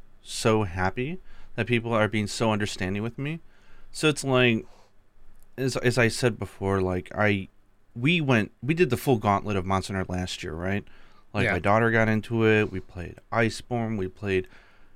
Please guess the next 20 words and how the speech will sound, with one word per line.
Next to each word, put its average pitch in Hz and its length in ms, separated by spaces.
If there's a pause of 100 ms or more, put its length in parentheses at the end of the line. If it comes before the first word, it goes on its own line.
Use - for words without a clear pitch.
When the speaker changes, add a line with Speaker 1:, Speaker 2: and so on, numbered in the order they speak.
(220)
Speaker 1:
uh, 90 160
Generations 98 600
Ultimate. 143 460
We 110 80
played 101 260
Monster 104 260
Hunter 90 120
four 98 380
U. 120 460
We 113 220
played 104 640 (420)
Stories 151 760
two. 131 580 (520)
Uh, 104 280
we 101 100
played 107 280
Rise 120 540
and 90 100
Sunbreak 135 560
together 120 500